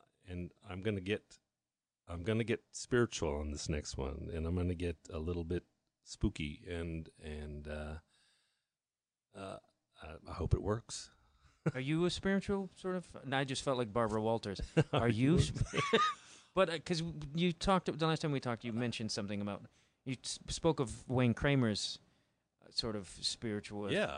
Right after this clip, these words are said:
Speaker 2: and
Speaker 1: I, I
Speaker 2: I'm
Speaker 1: mean, I think we all are, whether we admit it or not. You know, like, s-, but I mean,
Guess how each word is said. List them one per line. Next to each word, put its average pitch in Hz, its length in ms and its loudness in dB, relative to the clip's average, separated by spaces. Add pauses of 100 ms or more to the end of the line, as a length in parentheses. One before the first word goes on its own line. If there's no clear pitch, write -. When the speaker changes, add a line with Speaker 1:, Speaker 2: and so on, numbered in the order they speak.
Speaker 2:
and 113 160 0
Speaker 1:
I, 113 40 0
I - 20 2
Speaker 2:
I'm 113 80 0
Speaker 1:
mean, 107 200 -4
I 107 120 -4
think - 240 -8
we 98 100 -4
all 95 300 2
are, 78 180 -6
whether 87 260 -4
we 82 200 -2
admit 85 280 -4
it 76 100 -2
or 71 120 -8
not. 82 320 -4
You 82 100 -10
know, 80 160 -6
like, 78 180 -10 (560)
s-, - 240 -20 (200)
but - 160 0 (340)
I 117 60 -12
mean, 87 380 -6